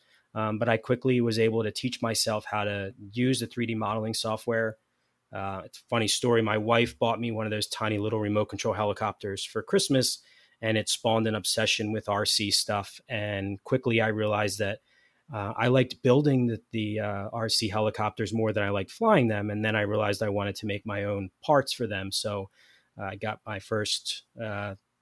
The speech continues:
bought my first three D printer. I taught myself how to use the three D modeling software, and I started to print out parts at home that I could use to make my, uh, my helicopters better.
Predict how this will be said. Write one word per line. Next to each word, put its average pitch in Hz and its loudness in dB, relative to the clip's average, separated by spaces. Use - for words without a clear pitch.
bought 120 2
my 120 2
first 113 -2
three 117 0
D 110 -2
printer. 175 8
I 117 6
taught 113 -2
myself 110 0
how 110 0
to 101 -2
use 110 -2
the 110 -6
three 110 -4
D 101 -2
modeling 127 4
software, 117 0
and 110 0
I 107 -2
started 110 0
to 110 -6
print 104 -4
out 104 -4
parts 120 6
at 104 4
home 113 2
that 104 0
I 104 0
could 98 -10
use 104 -4
to 107 -6
make 101 -4
my, 98 -2
uh, 92 -6
my 104 -6
helicopters 98 -4
better. 98 2